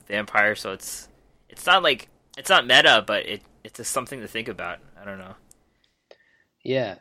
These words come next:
Speaker 2: and you can tutor, you can also run a, uh, B L S and Gaia deck. We got the, uh, the Chaos, whatever it's called, field card that lets you, um,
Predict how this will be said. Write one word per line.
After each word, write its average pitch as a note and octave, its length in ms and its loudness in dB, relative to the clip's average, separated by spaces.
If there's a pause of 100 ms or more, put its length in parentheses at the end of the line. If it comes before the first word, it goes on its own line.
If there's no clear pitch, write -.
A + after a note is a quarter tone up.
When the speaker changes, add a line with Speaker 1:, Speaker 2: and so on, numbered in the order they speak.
(120)
Speaker 2:
and G#2 600 -4 (220)
you A2+ 140 -10
can A2+ 320 -10
tutor, C3 460 -6
you A2 180 -10
can A#2+ 140 -8
also A2+ 480 -6
run G#2 360 -6 (120)
a, F#2 560 -10 (120)
uh, F2 380 -12 (440)
B G#2 140 -2
L G2+ 180 -4
S - 380 -10 (140)
and F#2+ 400 -8
Gaia G2+ 360 -6
deck. B2+ 360 -8 (220)
We G2 160 -12
got F#2+ 400 -10
the, F2+ 280 -8
uh, F2 300 -12 (640)
the G2 80 -10
Chaos, - 800 -8 (200)
whatever G#2 300 -10
it's G2+ 120 -10
called, G2+ 280 -6
field A2+ 320 -6
card A#2+ 460 -4 (200)
that F2 120 -10
lets F#2+ 300 -8
you, F2+ 300 -8
um, E2 380 -12